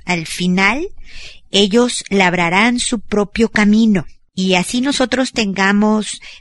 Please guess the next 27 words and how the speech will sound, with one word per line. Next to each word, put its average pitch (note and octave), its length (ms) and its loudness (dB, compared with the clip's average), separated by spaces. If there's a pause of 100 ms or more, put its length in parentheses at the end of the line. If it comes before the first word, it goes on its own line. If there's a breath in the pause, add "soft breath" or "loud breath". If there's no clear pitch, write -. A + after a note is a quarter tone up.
(120 loud breath)
planes G#3 400 4
espectaculares E3+ 1160 -4
y F3+ 40 -2
les E3+ 220 -2
veamos F#3 520 0
potenciales F#3+ 800 -2
gigantescos F3 1200 -4 (340 loud breath)
y G#3+ 180 0
le G3+ 240 4
deseemos A#3 840 0 (340 loud breath)
cosas B3 420 2
mucho A3 460 2
más A3 600 0 (140)
ambiciosas A3 800 0
tal G#3 180 -2
vez G3+ 320 -2
que, - 380 -6
eh, E3+ 500 -2
lo D#3+ 120 -2
que F#3 140 -4
ellos G3 240 -2
quieran F3 460 -2
hacer. C3 300 -6 (600 loud breath)
Al F#3 180 2
final F#3+ 380 0
ellos F#3+ 260 0
mandan. D3 380 -2